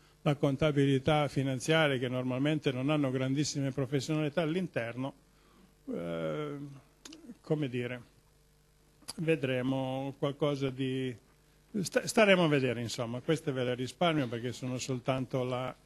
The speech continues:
eh, l'applicazione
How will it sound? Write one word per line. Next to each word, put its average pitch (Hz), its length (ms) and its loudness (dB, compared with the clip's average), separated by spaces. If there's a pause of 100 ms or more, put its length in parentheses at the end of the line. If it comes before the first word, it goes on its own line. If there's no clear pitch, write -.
(500)
eh, 247 40 -14 (1300)
l'applicazione 143 1120 -2